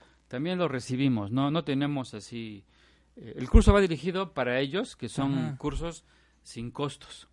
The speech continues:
Speaker 2: Sí.
Speaker 1: Pero ya para los jóvenes, pues ellos ya tienen que comprar sus materiales, que no
Speaker 2: Claro.
Speaker 1: son caros, o sea,
Speaker 2: No, no,
Speaker 1: son
Speaker 2: no.
Speaker 1: materiales que ocupamos, que no son caros.
Speaker 2: Hablas de, de, de base agua.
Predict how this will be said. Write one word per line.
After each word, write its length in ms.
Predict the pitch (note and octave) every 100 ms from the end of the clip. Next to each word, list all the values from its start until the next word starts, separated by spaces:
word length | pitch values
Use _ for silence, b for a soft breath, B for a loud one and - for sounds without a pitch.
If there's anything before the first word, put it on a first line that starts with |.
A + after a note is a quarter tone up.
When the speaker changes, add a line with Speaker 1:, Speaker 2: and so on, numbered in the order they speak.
| _
Speaker 2:
Sí. 220 | - C#3+ - -
Speaker 1:
Pero 160 | D3
ya 140 | G3 G3+
para 180 | D3+
los 180 | C3 C3+
jóvenes, 420 | F#3 F3+ G#3 - -
pues 140 | B2
ellos 200 | C3+ C3
ya 120 | B2+ A2+
tienen 200 | A#2+ G2
que 100 | F#2+
comprar 240 | G2 G#2
sus 180 | - G2+
materiales, 380 | B2+ G3 A3 -
que 80 | B2+
no 100 | C3+
Speaker 2:
Claro. 260 | A3+ G#3+
Speaker 1:
son 20 | D#3+
caros, 380 | E3+ A#2+ -
o 40 | B2
sea, 120 | E3
Speaker 2:
No, 60 | E3+
no, 40 |
Speaker 1:
son 100 | F3+
Speaker 2:
no. 40 | F3
Speaker 1:
materiales 420 | C#3 D3+ E3 -
que 80 | A#2
ocupamos, 680 | - A#2 C#3+ C#3+ E3+ A#3+ - b b b b b
que 120 | - A#2
no 100 | A#2+
son 240 | B2 A2
caros. 400 | F#2+ F2+ - - _
Speaker 2:
Hablas 300 | F3 G#3+ A3
de, 120 | F3+ D3+
de, 280 | D3 C#3
de 460 | C#3 C#3 C#3 C3+ C3+
base 380 | B2 E3 D#3 D#3+
agua. 400 | D3+ C#3+ A2+ G#2